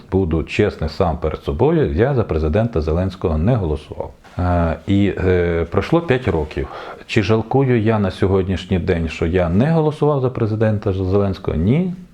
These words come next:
не жалкую. Е, я притримую своєї, е, особистої позиції, скажімо,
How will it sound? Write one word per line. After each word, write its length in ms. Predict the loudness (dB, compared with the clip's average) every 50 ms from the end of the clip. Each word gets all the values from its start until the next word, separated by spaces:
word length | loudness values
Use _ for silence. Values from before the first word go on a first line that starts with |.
| -4 -2
не 80 | -2 0
жалкую. 480 | 0 0 -2 -2 -6 -8 -8 -8 -10 -12 -14 -20 -20 -20 -20 -18 -18 -18 -20 -20 -18 -10 -6 -4
Е, 260 | -2 0 0 -2 0 0
я 380 | 2 2 2 2 0 -2 -2 -2
притримую 480 | -2 -2 0 2 0 2 2 0 -2 -2
своєї, 480 | 0 0 2 2 2 0 -2 -2 -2 -2
е, 120 | -2 -2 -2
особистої 540 | -2 -2 -2 0 0 -2 -2 -2 0 -2 0
позиції, 760 | 2 0 0 2 2 0 0 -2 0 0 2 2 2 0 -2
скажімо, 480 | -4 -2 0 0 0 2 0 0 0